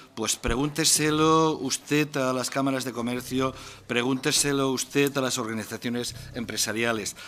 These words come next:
Treinta y cuatro mil millones de deuda y usted sigue empeñándose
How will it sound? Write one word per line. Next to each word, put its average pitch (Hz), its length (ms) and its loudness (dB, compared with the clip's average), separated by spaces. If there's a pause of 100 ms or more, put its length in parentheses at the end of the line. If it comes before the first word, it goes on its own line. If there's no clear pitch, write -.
(280)
Treinta 139 360 4
y 135 60 4
cuatro 135 360 4
mil 165 360 2
millones 151 580 2
de 147 140 0
deuda 151 540 4 (180)
y 143 280 2 (320)
usted 139 400 2
sigue 139 320 2
empeñándose 135 880 2